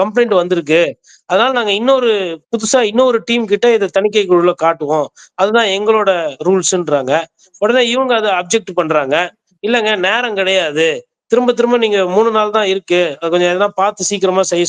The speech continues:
சொல்லுங்கன்றாங்க." சரின்ட்டு நீதியரசர் என்ன பண்றாரு, "சரி, நாளைக்கு இதை விசாரிப்போம் இந்த வழக்க. நீங்க போயிட்டு இந்த குற்றம் யாரோ ஒரு கம்ப்ளைண்ட் வந்திருக்குன்னு சொன்னீங்க இல்லையா, இந்த படத்துக்கு வந்து எதிர்ப்பு இருக்கு, இதுல ஒரு சில காட்சிகள்லாம் இருக்குன்னு,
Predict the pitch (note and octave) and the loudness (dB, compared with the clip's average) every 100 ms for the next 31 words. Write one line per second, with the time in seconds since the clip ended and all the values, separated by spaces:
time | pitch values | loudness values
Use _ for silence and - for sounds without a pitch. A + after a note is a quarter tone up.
0 | E3+ D3+ D3+ D3+ C#3 B2+ D#3 - _ _ | -2 -4 -2 -2 -2 0 -2 -4 _ _
1 | _ - - A#3 A3+ A3 A#3 A#3 A#3 A3 | _ -6 -2 0 0 -2 0 0 2 0
2 | F#3 F#3+ G3 F#3+ G3+ G3 F#3+ E3+ F#3+ G#3+ | 0 0 0 0 -2 0 0 0 0 -2
3 | F3 E3+ D#3+ E3 E3 G3 F3 D3+ D3 C#3+ | -4 -6 -2 0 2 0 -2 -2 0 0
4 | D3+ D3+ D3+ C3+ _ _ _ - A#3 A#3+ | 0 0 -2 -2 _ _ _ -2 0 2
5 | G#3+ G#3 B3 C#4 G3 F#3 - F#3 F3 A3+ | 2 2 2 0 -4 -6 -6 -6 -2 0
6 | C#4+ B3+ G3+ F3 D3+ F3 F#3+ G3 E3 E3 | 2 2 0 -2 -2 0 2 2 0 0
7 | E3+ D3+ - G3+ A#3 G#3+ F3+ F3+ - F3+ | -2 -2 -4 0 0 2 0 0 -2 -2
8 | E3 D#3+ D3+ C#3+ F3+ E3+ - _ _ - | 0 0 0 2 0 0 -4 _ _ -6
9 | E3 F3+ F#3+ F#3 F3 F3 F3 E3+ F3+ D#3+ | -4 -2 -2 -2 0 2 2 2 -2 -2
10 | D3+ C#3 E3 D3+ - _ _ F3 E3+ E3 | -6 0 0 0 -6 _ _ -2 0 0
11 | D#3 D#3+ E3+ F#3 F#3+ F3 D#3+ E3+ D#3 C#3+ | 0 -2 0 -2 -2 -2 0 -2 -2 -2
12 | D3 | -2